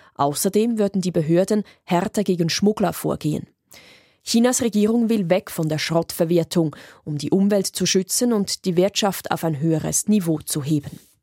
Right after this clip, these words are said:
Am Gazastreifen haben sich Israel und militante Palästinenser in der Nacht erneut gegenseitig beschossen. Die israelische Luftwaffe griff nach eigenen Angaben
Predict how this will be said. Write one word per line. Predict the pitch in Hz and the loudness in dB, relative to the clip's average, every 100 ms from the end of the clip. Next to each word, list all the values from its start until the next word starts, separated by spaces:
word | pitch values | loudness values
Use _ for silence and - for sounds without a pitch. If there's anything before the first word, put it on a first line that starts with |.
| _ _ _ _ _ _ _ _ _ _ _ _ _ _ _ _ _ _ _ _ _ - | _ _ _ _ _ _ _ _ _ _ _ _ _ _ _ _ _ _ _ _ _ -2
Am | 208 | 2
Gazastreifen | 196 226 277 - 240 220 - 247 | 2 2 0 0 2 0 2 0
haben | 214 208 190 | 2 2 0
sich | 190 | 0
Israel | 214 196 214 202 226 | 0 0 2 2 2
und | 196 185 | 2 2
militante | 180 165 - 160 180 190 | 2 0 0 0 0 -2
Palästinenser | - 170 160 - 170 170 202 180 | 0 0 0 2 2 2 2 0
in | 165 160 | 0 0
der | 165 | 0
Nacht | 170 196 - | 0 -2 -2
erneut | 180 165 175 - | 0 2 2 0
gegenseitig | 180 175 160 156 151 - | -2 0 0 -2 -6 -4
beschossen. | 165 156 165 - 170 147 - - - - - | -2 0 0 0 -2 -2 -6 -20 -20 -20 -10
Die | - | -4
israelische | 151 151 156 160 190 170 | -2 0 0 0 0 0
Luftwaffe | 160 165 - 190 175 - 220 | 0 0 -2 -2 0 -2 -2
griff | 175 170 - | 0 -2 -2
nach | 156 - | -4 -2
eigenen | 165 - 180 160 | 0 2 0 2
Angaben | 165 202 190 180 208 | 0 2 2 2 0